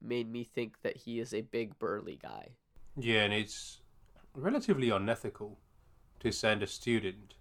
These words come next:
Speaker 2: to deal with one of these.
Speaker 1: I feel like it's very unethical to send a
Speaker 2: Yeah,
Speaker 1: student.
Speaker 2: it's really unethical. And it's that idea of women being in positions of vulnerability, isn't it?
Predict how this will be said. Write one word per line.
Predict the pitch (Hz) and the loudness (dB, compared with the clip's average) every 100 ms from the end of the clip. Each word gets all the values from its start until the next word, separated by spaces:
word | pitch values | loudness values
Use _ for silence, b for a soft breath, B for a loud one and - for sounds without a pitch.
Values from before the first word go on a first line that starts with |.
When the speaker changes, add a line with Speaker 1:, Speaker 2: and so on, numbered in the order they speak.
| - - - - - - | -20 -20 -20 -20 -20 -12
Speaker 2:
to | - 104 | -4 -4
deal | 101 - 107 104 | -2 0 2 2
with | 98 95 104 | 0 -4 -4
one | 98 | -6
of | 92 | -6
these. | 95 92 92 - - _ _ | -6 -8 -10 -16 -18 _ _
Speaker 1:
I | - | 2
feel | - 440 | 8 8
like | 415 202 | 10 8
it's | 165 - | 4 0
very | 139 123 135 285 | 4 6 6 4
unethical | 175 117 175 - - - - | 2 -2 -6 -8 -4 0 2
to | 131 | 0
send | 127 156 131 | 2 2 6
a | |
Speaker 2:
Yeah, | 135 156 | 6 8
Speaker 1:
student. | 117 | 4
Speaker 2:
it's | 117 | 6
really | 139 143 | 4 6
unethical. | 117 107 101 - | 4 2 -4 -2
And | 123 | 4
it's | 131 113 | 6 6
that | 117 | 2
idea | 113 113 110 120 | 4 2 2 2
of | 101 - _ _ - - - - | 0 -6 _ _ -18 -18 -20 0
women | 120 120 113 107 | 6 6 6 0
being | 107 104 98 95 98 98 - - - - - | 0 2 0 -2 -8 -20 -20 -20 -20 -20 -8
in | 117 | -6
positions | 104 101 113 - 104 113 | -2 -2 -2 -4 -6 -4
of | 101 - - - - - - - - - - | -6 -8 -20 -20 -20 -20 -20 -16 -14 -14 -6
vulnerability, | 117 110 101 98 117 117 - 98 | -2 0 0 0 0 -4 -6 -8
isn't | 98 | -8
it? | 101 | -10